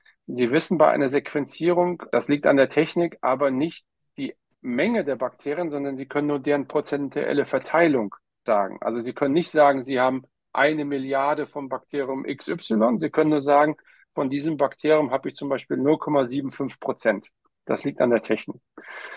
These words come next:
Was sie aber auch nicht wissen an dieser Technik ist, ist das La-, Bakterium noch, lebt es noch oder ist es tot? Also bei einem Bakterium, was, sagen wir mal, zu fünfzig Prozent im Darm gefunden wird,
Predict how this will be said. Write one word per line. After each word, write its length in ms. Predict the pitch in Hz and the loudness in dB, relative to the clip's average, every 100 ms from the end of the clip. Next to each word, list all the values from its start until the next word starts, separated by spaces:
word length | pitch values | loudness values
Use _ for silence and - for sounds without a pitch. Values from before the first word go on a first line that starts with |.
| - - | -20 -4
Was 200 | - - | 0 2
sie 100 | 185 | 6
aber 200 | 156 143 | 6 6
auch 200 | 185 214 | 6 4
nicht 180 | 208 127 | 0 -2
wissen 240 | 139 - | -4 -2
an 120 | - 135 | -2 -2
dieser 240 | 135 135 | -2 -2
Technik 420 | - 143 - 180 | 0 -2 -2 -2
ist, 260 | - - _ _ _ - | -2 -2 _ _ _ -8
ist 160 | 117 | -4
das 120 | 131 | -2
La-, 220 | 123 131 131 | 4 4 4
Bakterium 640 | - 131 120 - 139 131 | 0 0 0 2 2 2
noch, 200 | 135 127 127 - - - | 0 0 -4 -10 -12 2
lebt 260 | 123 - | 2 4
es 140 | 185 202 | 0 4
noch 220 | 208 180 | 4 4
oder 160 | 151 | 0
ist 100 | 135 | 0
es 120 | 127 - | -2 0
tot? 380 | 156 262 - _ _ _ _ - - _ _ | 0 0 -2 _ _ _ _ -20 -20 _ _
Also 180 | - 131 | 4 4
bei 140 | 127 | 6
einem 220 | 131 147 143 | 6 4 0
Bakterium, 580 | 135 - 156 190 165 | -2 -2 -4 -2 -4
was, 180 | 135 131 | -4 -4
sagen 180 | 151 139 | -4 -4
wir 20 | |
mal, 160 | 143 135 | -4 -6
zu 280 | - 135 120 | -8 -10 -6
fünfzig 480 | - 214 - 160 | -2 -2 -4 -12
Prozent 520 | - 147 - 160 170 139 | -4 -4 0 0 0 -2
im 160 | 123 | 2
Darm 420 | 127 135 156 143 | 4 6 4 2
gefunden 600 | 123 120 175 214 220 127 107 | -6 -4 2 2 0 -6 -2
wird, 360 | 123 - - | 0 0 -6